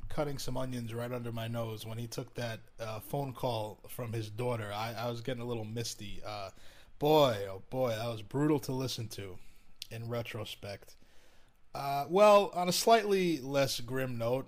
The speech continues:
let's move on to someone who also died shortly after being interviewed by us, but in this case, we know, uh, probably he doesn't really mind being dead and in hell.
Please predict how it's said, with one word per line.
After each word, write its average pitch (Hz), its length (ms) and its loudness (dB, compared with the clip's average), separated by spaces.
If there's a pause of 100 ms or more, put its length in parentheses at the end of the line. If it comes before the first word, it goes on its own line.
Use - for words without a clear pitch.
let's 147 260 -2
move 151 200 -2
on 139 160 -2
to 131 100 -6
someone 135 360 -6
who 120 440 -4 (140)
also 147 560 6 (100)
died 113 460 0 (180)
shortly 123 460 -2
after 117 240 -2
being 110 240 -6
interviewed 107 500 -6
by 101 160 -8
us, 117 320 -4
but - 240 -2 (540)
in 135 120 -8
this 214 200 6
case, 175 340 4
we 156 340 4
know, 147 460 2 (220)
uh, 117 300 2
probably 151 580 2
he 135 100 -4
doesn't 135 380 -4
really 123 260 -2
mind 110 320 -4
being 104 320 -10
dead 101 380 -6
and 104 120 -8
in 101 100 -8
hell. 104 400 -4